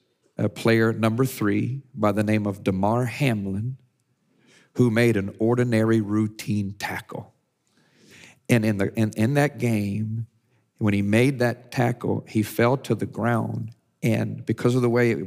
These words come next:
he hit that person, he went into cardiac arrest. And his heart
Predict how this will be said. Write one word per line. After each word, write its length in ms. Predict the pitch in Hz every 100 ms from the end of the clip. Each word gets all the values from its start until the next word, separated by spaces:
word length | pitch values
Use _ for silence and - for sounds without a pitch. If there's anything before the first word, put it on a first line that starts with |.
| -
he 220 | 104 104
hit 260 | 117 127 -
that 180 | -
person, 500 | - 127 123 110 107 - - - -
he 120 | 120
went 180 | 113 123
into 160 | 113 113
cardiac 580 | - 110 110 104 98 98
arrest. 460 | 87 85 - - _ _ _ _ _ _ _ _ _ _ _ _ _ _ _ _ -
And 320 | 117 113 117 - _
his 580 | - - 143 160 156 -
heart 840 | - - - 151 107 - - -